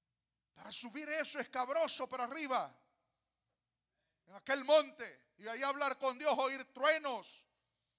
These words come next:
Sonidos como de trompeta, nubes, relámpagos.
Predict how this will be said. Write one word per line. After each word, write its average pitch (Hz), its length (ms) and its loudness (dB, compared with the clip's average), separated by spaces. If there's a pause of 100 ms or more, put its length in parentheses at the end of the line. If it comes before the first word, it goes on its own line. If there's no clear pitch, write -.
(760)
Sonidos 269 400 2
como 269 240 -2
de 254 100 0
trompeta, 262 600 0
nubes, 285 800 0
relámpagos. 262 960 0